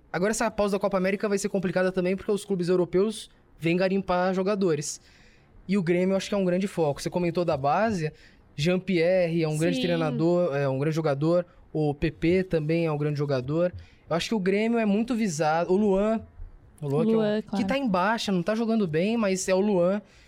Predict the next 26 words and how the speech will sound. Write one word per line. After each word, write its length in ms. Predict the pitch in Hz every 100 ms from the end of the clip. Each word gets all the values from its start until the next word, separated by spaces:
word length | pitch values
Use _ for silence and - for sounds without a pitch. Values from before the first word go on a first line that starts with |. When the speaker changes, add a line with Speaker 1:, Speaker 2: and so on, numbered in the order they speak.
| -
Speaker 2:
É, 160 | 254
virou 160 | 214 165
Speaker 1:
O 40 |
Everton, 400 | 175 202 202 180
Speaker 2:
banco 100 | 185
Speaker 1:
que 80 | -
joga 200 | - 175
Speaker 2:
agora, 60 | -
Speaker 1:
muito 180 | 175 226
Speaker 2:
né? 60 |
Speaker 1:
bem. 440 | 151 170 196 208 190 _ _ _ _
O, 480 | 151 147 139 127 135
o 60 |
Tardelli 540 | 143 160 147 165 165 143
também 300 | 135 147 156
é 80 | 135
um 140 | 131
excelente 600 | 143 - 143 147 175 156
atacante. 420 | 135 131 151 151
Eu 80 | 135
gosto 240 | 151 -
muito 240 | 139 165 151
do 140 | 143
futebol 320 | - - 143
do 100 | 143
Tardelli. 580 | 135 123 127 143 151 165